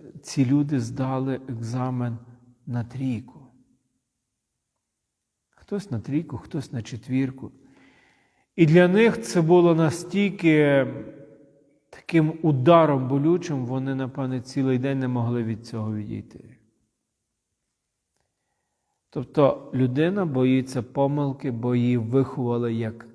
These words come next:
людину, яка не має права помилятись. І, відповідно, коли раз помилилась, її за це осудили, другий раз помилилась, її осудили, то на третій день людина каже: "Я не хочу".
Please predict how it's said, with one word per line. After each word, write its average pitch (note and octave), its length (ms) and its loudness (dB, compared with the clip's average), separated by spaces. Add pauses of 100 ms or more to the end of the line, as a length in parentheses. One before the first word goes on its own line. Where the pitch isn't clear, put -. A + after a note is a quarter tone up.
(100)
людину, B2 560 -4
яка A#2 540 -4 (280)
не B2 160 -4
має B2 300 -2
права A#2+ 440 -4
помилятись. - 840 -18 (1400)
І, A#2+ 80 -2
відповідно, B2+ 880 0 (640)
коли C3 580 2 (180)
раз B2+ 340 0
помилилась, B2+ 680 -2
її A#2+ 100 0
за A#2 140 -4
це A#2+ 160 -10
осудили, A#2 580 -6
другий C3 400 0
раз B2+ 320 -2 (160)
помилилась, A#2+ 560 -4 (100)
її A#2+ 240 -2
осудили, A2+ 480 -10 (640)
то C3+ 120 -8
на C3 140 0
третій D3 440 0
день C3 280 0
людина B2 440 -2
каже: A#2+ 360 -12 (180)
"Я D#3 240 -6
не C#3+ 160 -2
хочу". - 480 -10